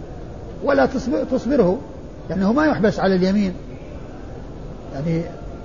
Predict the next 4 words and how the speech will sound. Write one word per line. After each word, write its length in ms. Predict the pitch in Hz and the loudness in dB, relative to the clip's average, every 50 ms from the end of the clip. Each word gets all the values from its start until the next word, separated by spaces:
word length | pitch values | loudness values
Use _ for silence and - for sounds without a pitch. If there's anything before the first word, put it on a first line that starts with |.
| - - - - - - - 202 196 196 190 180 170 160 151 - - - - - - - - - - - - - - - - - - - - - - - - - - - - - - - - - - - - - - - | -10 -10 -12 -12 -8 0 4 6 6 8 8 6 6 4 2 -2 -6 -8 -10 -10 -10 -10 -10 -10 -10 -10 -10 -10 -10 -10 -10 -10 -10 -10 -10 -10 -12 -12 -12 -12 -12 -12 -12 -12 -10 -10 -10 -10 -10 -10 -12 -12 -2 4
فقبل. 300 | - 262 269 226 196 185 226 - - - - - - - - - - - - - - - - | 8 8 10 10 8 8 4 0 -6 -10 -12 -12 -10 -12 -12 -12 -12 -12 -12 -12 -6 2 4
ثم 240 | 240 285 285 262 233 | 4 6 6 6 6
جاء 320 | 175 220 247 269 240 226 | 8 8 6 6 6 6
رجل 320 | 240 254 214 190 190 190 | 6 6 6 6 2 0